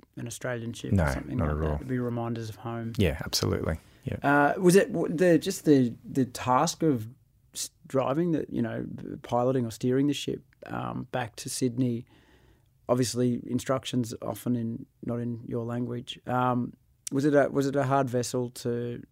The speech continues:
Speaker 1: to
Speaker 2: Yeah,
Speaker 1: control?
Speaker 2: absolutely. Just because it was carrying no, was carrying no ballast and,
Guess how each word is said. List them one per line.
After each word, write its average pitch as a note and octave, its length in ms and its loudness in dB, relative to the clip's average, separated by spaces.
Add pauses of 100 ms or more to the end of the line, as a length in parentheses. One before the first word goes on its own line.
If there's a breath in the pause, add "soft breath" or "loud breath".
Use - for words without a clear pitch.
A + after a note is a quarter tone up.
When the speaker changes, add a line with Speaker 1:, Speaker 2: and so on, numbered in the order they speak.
(560)
Speaker 1:
to B2 100 -4
Speaker 2:
Yeah, G#2+ 160 4
Speaker 1:
control? - 20 2
Speaker 2:
absolutely. - 380 2
Just A2+ 200 2
because F#2 320 2
it D#2+ 60 -4
was - 100 -4
carrying D#2 360 0
no, D#2 360 0 (140)
was - 100 -6
carrying E2 300 0
no C#2+ 140 0
ballast C#2 480 0
and, D#2 240 0